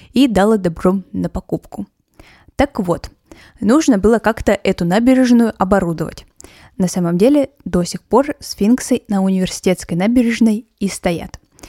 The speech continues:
Но проект сначала был другим. Предполагалось, что напротив Академии художеств набережную будут украшать кони.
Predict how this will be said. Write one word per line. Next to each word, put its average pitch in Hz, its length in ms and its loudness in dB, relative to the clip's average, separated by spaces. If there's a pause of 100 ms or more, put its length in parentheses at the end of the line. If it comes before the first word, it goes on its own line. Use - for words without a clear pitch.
(340)
Но 202 220 2
проект 214 520 0
сначала 233 720 0 (100)
был 185 280 0
другим. 269 500 2 (420)
Предполагалось, 226 760 0
что 247 340 0
напротив 220 500 0 (140)
Академии 196 500 0
художеств 254 800 0
набережную 196 720 0
будут 196 320 0
украшать 190 560 -4 (220)
кони. 208 420 0